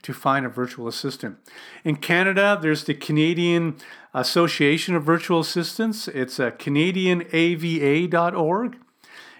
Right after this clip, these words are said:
In the United States, there's V A networking dot com. There's also I V A A dot com. I think that's the International Association of Virtual Assistants or something like that. It's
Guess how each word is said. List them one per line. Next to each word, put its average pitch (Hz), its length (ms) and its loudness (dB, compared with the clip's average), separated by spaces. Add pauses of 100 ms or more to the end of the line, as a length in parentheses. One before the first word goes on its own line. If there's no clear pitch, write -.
(140)
In 165 100 2
the 160 80 2
United 160 280 2
States, 208 420 0
there's 147 320 2
V 175 300 2
A 185 180 4
networking 170 720 0
dot 180 260 2
com. 208 520 0 (580)
There's 147 260 2
also 160 680 2 (500)
I 175 280 4
V 208 320 0
A 185 260 4
A 196 240 2
dot 135 320 2
com. 123 260 2
I 123 100 2
think 151 220 0
that's 139 220 0
the 143 180 -2
International 151 640 2
Association 131 680 -2
of 107 60 -8
Virtual 127 380 -2
Assistants 113 640 -4
or 113 100 -6
something 123 340 -6
like 120 240 -4
that. 110 140 -6
It's 110 120 -10